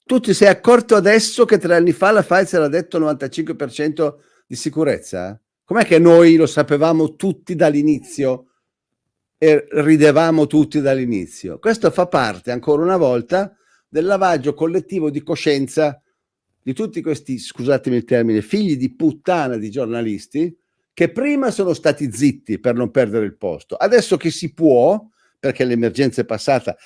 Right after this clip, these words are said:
la pressione delle farmaceutiche ormai è diminuita, i novanta miliardi sono stati incassati. Alla Pfizer non gliene può fregare di meno se gli fai una condanna, gli fai pagare un milione di dollari per qualche cosa. Hanno portato a casa novanta miliardi di fatturato in tre anni questi qua.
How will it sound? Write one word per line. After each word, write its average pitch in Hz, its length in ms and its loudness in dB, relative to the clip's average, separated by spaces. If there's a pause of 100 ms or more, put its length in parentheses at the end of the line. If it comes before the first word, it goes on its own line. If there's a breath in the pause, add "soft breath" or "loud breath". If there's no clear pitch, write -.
(140 soft breath)
la 117 160 -2
pressione 131 380 2
delle 117 160 2
farmaceutiche 110 640 0
ormai 123 160 0
è 117 40 -2
diminuita, 123 520 0
i 117 40 0
novanta 135 440 -4
miliardi 135 520 -2
sono 117 200 -10
stati 113 260 -8
incassati. 110 840 0 (920)
Alla 156 180 0
Pfizer 165 320 2
non 135 100 -2
gliene 156 200 2
può 175 160 0
fregare 147 420 -2
di 127 160 -2
meno 135 560 0
se 135 100 -10
gli 139 80 -4
fai 143 160 0
una 135 140 -4
condanna, 127 500 -2
gli 113 120 -2
fai 117 160 -4
pagare 120 260 -2
un 113 60 -2
milione 113 280 0
di 107 120 -4
dollari 110 340 -4
per 98 140 -10
qualche 98 260 -12
cosa. 78 400 -10 (360)
Hanno 139 200 -4
portato 139 360 -6
a 160 40 -4
casa 151 260 0
novanta 151 400 -2
miliardi 135 880 -2 (320)
di - 180 -10
fatturato 139 640 -4
in 107 80 -10
tre 117 160 -4
anni 120 320 -2
questi 85 260 -16
qua. 73 260 -16